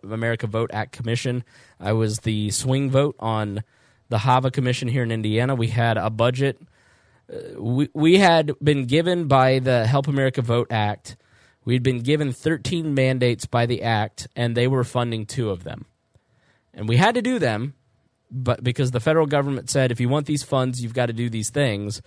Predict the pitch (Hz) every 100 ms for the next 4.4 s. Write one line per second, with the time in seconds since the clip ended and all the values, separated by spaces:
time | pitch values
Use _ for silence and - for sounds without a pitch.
0 | _ _ _ - 107 131 117 135 151 147
1 | 135 123 117 110 131 - 147 117 - 110
2 | 123 131 - - 131 - 117 117 120 107
3 | 104 101 95 - 101 95 98 104 104 104
4 | 117 98 -